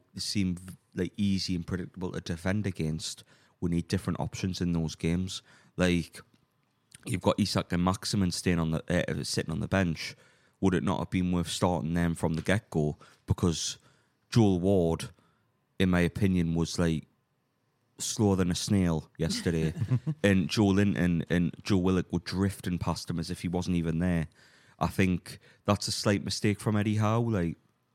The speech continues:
Speaker 1: for me, like, I know, I know we've got a good thing going with this team, but I think if Maximin had been in from the start, I think would have created a hell of a lot more chances because Joel Ward couldn't cope with what we had.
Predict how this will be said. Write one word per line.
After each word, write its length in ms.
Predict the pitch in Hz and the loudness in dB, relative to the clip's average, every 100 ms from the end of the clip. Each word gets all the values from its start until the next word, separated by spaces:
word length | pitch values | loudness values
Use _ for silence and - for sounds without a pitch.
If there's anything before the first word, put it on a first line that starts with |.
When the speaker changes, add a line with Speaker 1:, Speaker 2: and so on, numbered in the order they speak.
| _ _ _ - - - | _ _ _ -20 -20 -4
Speaker 1:
for 140 | 110 | 2
me, 240 | 104 101 95 | 4 4 4
like, 180 | 90 - | 2 2
I 100 | 92 | 2
know, 340 | 95 92 87 - _ _ | 2 2 0 -6 _ _
I 80 | 90 | 0
know 80 | 98 | 2
we've 160 | 92 - | 2 2
got 140 | 95 | 0
a 40 | |
good 180 | 90 95 | 2 0
thing 220 | - 90 | 0 -2
going 220 | 87 92 90 | 0 0 0
with 100 | 82 | -2
this 160 | - | -6
team, 220 | - 98 | -2 0
but 100 | 85 | 0
I 40 | 85 | -2
think 460 | - 87 80 - - - _ _ | 0 -2 -2 -10 -20 -20 _ _
if 160 | 90 - | -4 2
Maximin 480 | 104 98 - 95 87 | 2 0 -2 0 2
had 180 | 90 87 | 0 0
been 180 | 90 85 | 0 0
in 120 | 85 | 0
from 200 | 85 85 | -2 0
the 100 | 82 | -2
start, 540 | - 95 80 78 - - _ _ _ _ | 0 2 2 -2 -8 -20 _ _ _ _
I 40 | 82 | -2
think 240 | 90 80 | 0 2
would 140 | 85 85 | 2 0
have 80 | |
created 300 | - 90 82 | 0 0 0
a 40 | 87 | 0
hell 160 | 87 | 0
of 100 | 82 | 0
a 40 | 85 | -2
lot 120 | 76 | -2
more 180 | 85 80 | -2 -2
chances 400 | - 82 - 95 | -2 -2 -4 -8
because 340 | - 90 85 | -4 -4 -2
Joel 300 | - 87 82 | 0 0 2
Ward 340 | 92 85 78 - - _ - | 2 2 0 -6 -20 _ 0
couldn't 300 | 107 90 - | 2 2 -2
cope 280 | 98 87 87 | 0 0 -2
with 160 | - | -2
what 160 | 87 - | -2 -2
we 80 | 80 | -4
had. 360 | 85 87 - | 0 0 -2